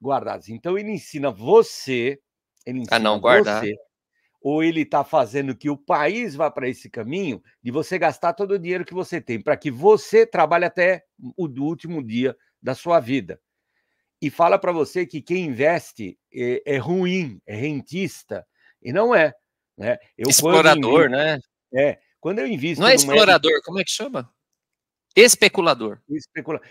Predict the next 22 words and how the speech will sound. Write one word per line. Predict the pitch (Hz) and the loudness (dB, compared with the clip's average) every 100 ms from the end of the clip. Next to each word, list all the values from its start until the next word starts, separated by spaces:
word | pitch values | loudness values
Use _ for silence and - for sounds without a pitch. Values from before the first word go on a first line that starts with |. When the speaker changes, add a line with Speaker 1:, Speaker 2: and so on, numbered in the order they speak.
| _ | _
Speaker 1:
quando | - 220 | -6 -2
eu | 247 | -2
invisto | 180 190 - | -2 -4 -4
numa | 165 147 147 | -6 -2 2
L | 156 151 | 2 0
C | - - 135 117 | -6 -10 -2 2
A, | 143 120 _ _ | 2 0 _ _
letra | 110 123 127 147 170 170 - 117 | -10 -6 -4 2 2 2 -4 -8
de | 110 | -10
crédito | - - 175 180 117 120 | -12 -2 2 2 0 0
agronegócio, | 151 147 113 104 98 107 135 185 127 | 0 0 -4 -8 -8 -4 -2 -4 -8
Speaker 2:
<clears throat> | 131 - _ _ - | -16 -20 _ _ 2
Speaker 1:
eu | 208 240 | 2 2
estou | 190 - - 214 254 240 | -6 -12 2 4 4 0
permitindo | - - 226 214 185 139 - - 208 233 214 151 | -6 2 4 4 0 -4 -6 -8 -6 -4 -4 -4
que | - 143 | -4 -6
o | 131 147 | 0 2
agricultor | 190 247 220 214 165 127 117 - 180 196 107 - | 2 2 0 -4 -6 -10 -12 -4 0 0 -4 -10
Speaker 2:
<clears throat> | 214 | -12
Speaker 1:
plante | - 180 185 208 - 226 | -4 2 4 2 -2 -14
mais | 214 202 220 247 196 | -4 0 0 -2 -6
comida | - 262 226 254 208 131 | -10 -6 -4 -2 0 -2